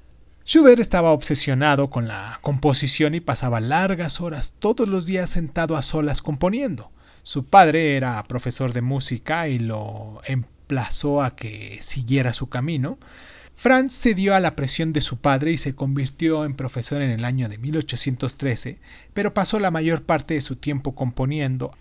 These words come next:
haciendo pausas únicamente para orientar a los alumnos que se atrevían a interrumpirlo.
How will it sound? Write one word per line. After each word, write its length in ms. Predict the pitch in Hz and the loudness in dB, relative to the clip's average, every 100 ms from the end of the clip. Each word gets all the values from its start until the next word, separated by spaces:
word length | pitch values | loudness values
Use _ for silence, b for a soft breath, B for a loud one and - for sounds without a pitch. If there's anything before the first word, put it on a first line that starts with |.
| - | -12
haciendo 540 | - - 175 165 151 | -4 0 2 2 4
pausas 440 | - 220 208 190 190 | 6 6 6 2 2
únicamente 640 | 180 - 156 143 156 165 | 0 0 0 0 -2 -2
para 300 | - 131 123 | 0 2 2
orientar 480 | 123 123 131 143 147 | 2 2 0 2 2
a 40 | |
los 160 | 139 123 | 2 0
alumnos 460 | 131 147 151 156 - | -2 -2 -2 -2 0
que 120 | 135 | 0
se 320 | - 123 113 B B | 0 -2 -6 B B
atrevían 540 | 127 135 143 151 156 127 | -4 2 4 6 4 2
a 20 | |
interrumpirlo. 880 | 117 120 123 131 214 170 123 165 | 0 -2 -2 4 6 6 4 0